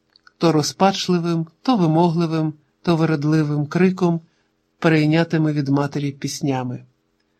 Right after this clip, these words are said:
Не помогло в перші місяці.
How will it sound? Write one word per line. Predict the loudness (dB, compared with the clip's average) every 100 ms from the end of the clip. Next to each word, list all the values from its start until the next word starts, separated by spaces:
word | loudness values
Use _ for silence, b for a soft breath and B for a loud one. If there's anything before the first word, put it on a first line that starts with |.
| _ _ _
Не | 0 2
помогло | 6 6 6 4 2 2
в | -2
перші | 0 0 0 -2 0
місяці. | 0 -2 -8 -10 -10 -10 -14